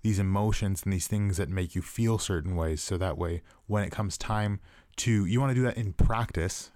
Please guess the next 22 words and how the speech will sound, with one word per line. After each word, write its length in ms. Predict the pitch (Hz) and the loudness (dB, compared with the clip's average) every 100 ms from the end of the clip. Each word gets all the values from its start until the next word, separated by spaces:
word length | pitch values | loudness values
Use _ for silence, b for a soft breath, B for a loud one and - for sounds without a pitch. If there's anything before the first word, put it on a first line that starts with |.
| _ | _
in, 360 | - 104 95 85 | -2 0 0 -4
in, 180 | 107 98 | -4 -4
in 200 | 85 101 | -4 -4
practicing 520 | - 110 - 104 95 | -2 -4 -4 -4 -4
situations, 720 | 90 92 - 87 85 78 85 - B B B | -4 -6 -4 -4 -4 -6 -8 -12 B B B
so 140 | - | -4
that 200 | 101 104 | -2 -2
way 180 | 104 104 | -2 -2
when 360 | 98 98 98 98 B B B | -2 -2 -2 -4 B B B
it 120 | 104 | -6
comes 260 | - 101 - | -4 -4 -4
time 300 | 110 104 104 | -4 -2 -4
for 140 | - | -2
you 100 | 98 | -4
to 140 | 90 95 | -4 -8
actually 960 | - 101 - - 104 95 92 90 87 87 b b b b b b - | -6 -6 -6 -8 -2 0 0 0 -4 -6 b b b b b b -10
express 560 | 104 - - 113 131 | -8 -6 -4 -4 -2
yourself 420 | 101 90 101 87 92 | -4 -4 -2 -2 -4
in 80 | |
that 180 | 87 78 | -6 -6
way 160 | 87 90 | -4 -4
naturally, 640 | 90 95 104 90 76 82 | -2 -4 -4 -4 -4 -6